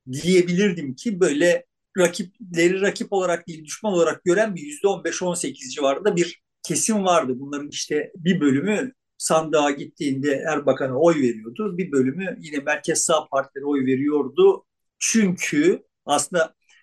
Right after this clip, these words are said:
C H P'yi vesaireyi, sosyalist hareketleri falan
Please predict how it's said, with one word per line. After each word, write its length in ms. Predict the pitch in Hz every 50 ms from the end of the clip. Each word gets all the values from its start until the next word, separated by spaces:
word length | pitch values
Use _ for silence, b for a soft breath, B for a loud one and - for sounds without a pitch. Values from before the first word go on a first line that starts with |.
| b _
C 140 | 147 160 147
H 180 | 143 151 147 -
P'yi 300 | - 151 151 156 165 165
vesaireyi, 840 | 160 151 139 - - 170 160 156 151 147 143 147 151 156 - - _ _ -
sosyalist 600 | - - 170 156 151 - - 151 151 147 - -
hareketleri 600 | 147 147 139 135 147 139 139 - 156 151 - -
falan 440 | - 147 147 147 151 139 139 -